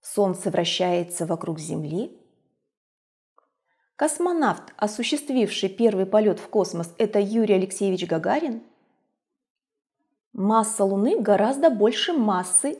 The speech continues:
Земли. Земля вращается вокруг своей оси с запада на восток.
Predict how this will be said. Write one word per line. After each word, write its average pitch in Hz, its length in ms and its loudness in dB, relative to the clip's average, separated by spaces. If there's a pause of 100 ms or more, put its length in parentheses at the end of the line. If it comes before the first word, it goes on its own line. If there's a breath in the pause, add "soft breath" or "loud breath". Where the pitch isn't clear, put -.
(100)
Земли. 220 540 -2 (1800)
Земля 226 440 4
вращается 240 680 2
вокруг 208 280 2
своей 208 300 2
оси 208 180 -4
с 185 80 -4
запада 208 380 2
на 196 120 2
восток. - 540 0